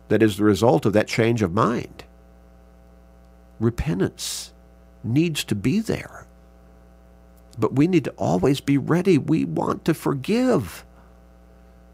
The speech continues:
Now, ultimately, God is the ultimate forgiver.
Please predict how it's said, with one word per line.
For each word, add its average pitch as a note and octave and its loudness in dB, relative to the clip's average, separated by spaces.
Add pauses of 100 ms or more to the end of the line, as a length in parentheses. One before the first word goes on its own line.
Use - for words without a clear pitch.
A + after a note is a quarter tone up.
(560)
Now, - -6
ultimately, B2 2
God F#2+ -2
is F#2+ 2
the F#2+ 2 (120)
ultimate B2 2
forgiver. G#2+ 0